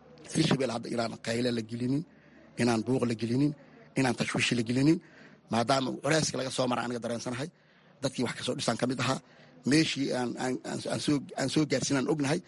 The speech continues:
Marka waxaan qabaa barnaamijkaas hadda ha le-, ha, ha la iska dhaafo, ha lagu fikiro. Baarlamaanka hadda la soo saaraya, baarlamaankaas marka la soo saaro oo si nidaamsan loo soo saaro oo baarlamaankii la dhaariyay ka bacdi,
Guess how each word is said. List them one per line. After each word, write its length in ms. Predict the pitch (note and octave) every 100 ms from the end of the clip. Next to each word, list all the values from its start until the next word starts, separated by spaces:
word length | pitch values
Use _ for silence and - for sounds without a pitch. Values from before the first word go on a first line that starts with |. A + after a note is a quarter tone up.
| - - - -
Marka 180 | D3 D3
waxaan 220 | C3+ C3
qabaa 300 | B2+ B2+ C#3 D#3 - - - - -
barnaamijkaas 520 | - B2+ C#3+ C#3+ C3
hadda 180 | - -
ha 100 | A#2
le-, 160 | A#2 B2+
ha, 140 | A2 A#2
ha 140 | -
la 100 | A#2
iska 200 | B2 -
dhaafo, 340 | - C#3 - D3 - - - _
ha 60 | -
lagu 200 | A#2+ C#3+ -
fikiro. 360 | - - D#3 E3+ - _ - - -
Baarlamaanka 600 | C3 C3+ C3+ D3+ D3+ D3+
hadda 200 | C#3 C3
la 80 | B2
soo 160 | - A#2+
saaraya, 500 | - C#3 C3+ B2+ A#2+ - _ _ -
baarlamaankaas 500 | B2 B2+ D3 D3 -
marka 180 | C#3+ C#3+
la 80 | A#2
soo 180 | - D3
saaro 280 | C#3 C3
oo 100 | C#3
si 120 | B2+ -
nidaamsan 360 | C#3 C3 B2
loo 120 | B2+ C3+
soo 140 | B2+
saaro 220 | B2 B2+
oo 80 | -
baarlamaankii 560 | A#2+ B2 C3+ C#3 C#3 C3+
la 100 | -
dhaariyay 260 | C3+ C3+ B2+
ka 100 | G#3
bacdi, 260 | G3 B2+